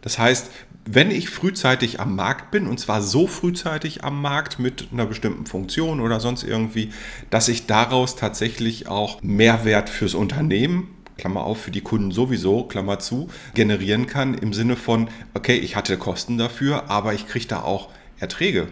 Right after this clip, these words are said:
Oder wenn ich's nicht fr-, frühzeitig schaffe, weiß ich aus einer guten Marktanalyse, mir gehen da x Euro pro Monat oder pro Tag, je nachdem, wie man's ausrechnen möchte, wirklich, m, wirklich verloren. Und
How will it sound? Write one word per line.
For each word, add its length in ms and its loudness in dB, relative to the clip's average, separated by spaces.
Oder 300 4
wenn 120 6
ich's 160 0
nicht 340 2
fr-, 260 -12
frühzeitig 580 -4
schaffe, 380 -4
weiß 420 2
ich 260 -2
aus 280 -2
einer 120 0
guten 540 -2
Marktanalyse, 1500 -2
mir 200 -2
gehen 300 2
da 520 0
x 280 0
Euro 360 4
pro 260 -4
Monat 460 0
oder 180 -2
pro 200 -8
Tag, 440 -4
je 60 -6
nachdem, 320 -6
wie 80 -4
man's 240 -4
ausrechnen 500 -6
möchte, 300 -4
wirklich, 380 -4
m, 340 -2
wirklich 300 -4
verloren. 480 2
Und 180 -6